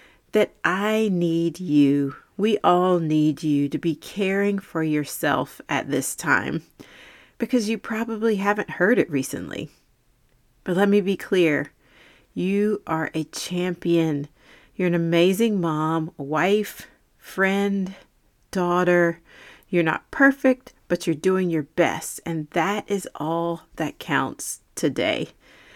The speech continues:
I'm sitting here hoping to get this podcast to you uninterrupted while juggling work and children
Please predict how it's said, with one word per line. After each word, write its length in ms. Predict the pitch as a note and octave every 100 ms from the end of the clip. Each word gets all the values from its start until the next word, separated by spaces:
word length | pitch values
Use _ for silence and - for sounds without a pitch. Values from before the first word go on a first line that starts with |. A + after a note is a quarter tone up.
| - - _
I'm 160 | F3+ D#3
sitting 480 | - - G#3 A3+ G3+
here 320 | F#3+ D#3 D3
hoping 400 | D#3 E3+ A3 G3+
to 100 | F#3
get 220 | E3+ -
this 180 | E3 -
podcast 720 | - E3+ D#3+ D#3+ - D3 D3 -
to 80 | E3+
you 260 | D#3+ D3 -
uninterrupted 880 | E3+ A3 B3+ B3+ A#3 A3+ - E3+ E3+
while 180 | G#3 D#3
juggling 600 | E3 D3+ D#3 D#3 D3+ D3+ -
work 580 | D#3+ F3 G#3 G#3+ - -
and 180 | D#3+ C#3+
children 640 | - G#3+ G#3 G3+ G#3+ G#3